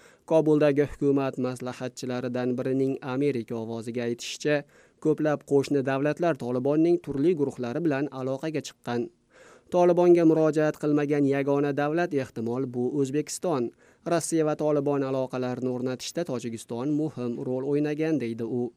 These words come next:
Tolibonning Rossiyadan biror yordam olgani ma'lum emas, ammo guruh so'nggi paytlarda xalqaro mavqeini tiklashga urinmoqda. O'tgan hafta Tolibon yangi jang mavsumi oldidan xurujlar soni yanada ko'payishi haqida ogohlantirdi.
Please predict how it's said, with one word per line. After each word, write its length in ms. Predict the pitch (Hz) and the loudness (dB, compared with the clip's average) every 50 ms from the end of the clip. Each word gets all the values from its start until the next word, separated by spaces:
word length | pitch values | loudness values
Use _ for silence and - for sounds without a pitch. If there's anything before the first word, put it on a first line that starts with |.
| _ _ _ _ _ _ - - _ _ - | _ _ _ _ _ _ -20 -20 _ _ -2
Tolibonning 640 | 143 143 139 139 131 139 135 135 139 139 139 139 135 135 | 0 2 2 2 2 2 2 4 4 4 2 2 0 -2
Rossiyadan 580 | 131 131 - - - 135 135 127 131 131 131 127 120 | -4 -4 -6 -4 -2 -2 0 0 0 0 0 0 0
biror 220 | 123 127 127 127 127 | -2 -2 -2 -2 0
yordam 440 | 123 123 123 123 120 127 127 123 127 127 | 0 0 0 -2 -2 -2 -2 0 0 0
olgani 360 | 131 131 127 135 135 151 175 170 | 0 -2 -2 0 0 0 2 2
ma'lum 320 | 143 123 117 117 117 123 - 143 131 | 0 0 -2 -2 -4 -4 -2 -2 -2
emas, 300 | 120 120 120 120 117 - - _ - _ _ _ _ | 0 0 -2 -2 -6 -8 -14 _ -20 _ _ _ _
ammo 380 | 131 131 131 135 135 135 135 135 131 127 | -2 0 2 4 4 4 2 2 0 2
guruh 280 | 147 156 170 175 175 156 - - | 2 2 4 2 2 0 0 0
so'nggi 300 | 170 165 170 170 170 165 - | 2 4 6 4 4 2 2
paytlarda 560 | 175 165 170 170 175 175 175 175 180 202 190 165 - | 0 0 0 0 0 -2 -2 -2 -2 -4 -6 -4 -4
xalqaro 420 | 143 135 127 127 - 120 120 139 160 180 | -4 -4 -4 -4 -6 -4 -4 -2 -2 -2
mavqeini 540 | 175 170 175 175 - 131 120 117 117 117 120 - | -2 -4 -4 -6 -6 -6 -4 -4 -6 -8 -10 -12
tiklashga 400 | - - 160 156 - - - 113 110 | -8 -6 -4 -4 -4 -8 -10 -8 -6
urinmoqda. 540 | 117 117 117 113 117 113 - _ - 120 120 - - _ _ _ _ _ _ _ - | -4 -4 -2 -2 -4 -4 -8 _ -6 -6 -6 -8 -10 _ _ _ _ _ _ _ -2
O'tgan 340 | 165 160 - 170 160 160 147 - | -2 0 2 2 2 2 2 2
hafta 320 | - 165 156 - - 160 151 - | 0 -2 -2 0 -2 -2 -2 0
Tolibon 480 | 151 147 143 143 139 147 147 147 143 | 2 2 2 4 4 4 4 4 4
yangi 320 | 139 143 139 143 143 147 139 127 143 | 4 4 4 2 2 0 -2 -2 -2
jang 220 | 151 151 143 127 123 | 0 2 2 0 0
mavsumi 500 | 120 120 117 117 - 139 135 131 139 131 123 120 117 | 0 -2 -4 -6 -4 -2 0 0 2 0 0 -2 -4
oldidan 420 | 113 113 127 131 135 156 160 156 - | -4 -4 -4 -2 0 0 0 -2 -4
xurujlar 400 | - 131 123 117 113 127 147 156 | -6 -8 -8 -6 -2 -4 -4 -4
soni 380 | - - 165 170 175 180 165 139 123 | -4 -4 -2 0 2 2 2 0 0
yanada 320 | 120 120 131 139 156 165 - - | -2 -2 -4 -2 -4 -4 -4 -4
ko'payishi 500 | 147 139 143 135 120 117 - - 151 135 - | -6 -4 -2 -4 -4 -4 -4 -8 -10 -10 -10
haqida 340 | 151 151 147 170 156 151 135 120 | -12 -10 -8 -4 -2 -2 -2 -2
ogohlantirdi. 720 | 113 123 117 101 117 120 120 117 117 123 117 113 123 127 | -2 -4 -6 -6 -4 -4 -4 -4 -4 -8 -6 -4 -4 -4